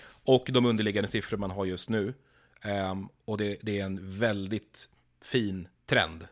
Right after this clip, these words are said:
man är inne i. Det ser, det ser jättebra ut. Vi ska gå vidare med en fråga till innan, innan vi stänger boken, eh,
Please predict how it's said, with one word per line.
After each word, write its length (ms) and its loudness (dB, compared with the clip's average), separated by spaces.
man 160 -4
är 60 -4
inne 180 -6
i. 140 -8
Det 120 -8
ser, 300 -6
det 100 -6
ser 120 4
jättebra 420 -2
ut. 220 -14
Vi 120 0
ska 80 6
gå 60 6
vidare 200 8
med 220 6
en 80 8
fråga 240 6
till 240 4
innan, 240 2
innan 180 2
vi 60 2
stänger 300 2
boken, 560 2
eh, 560 2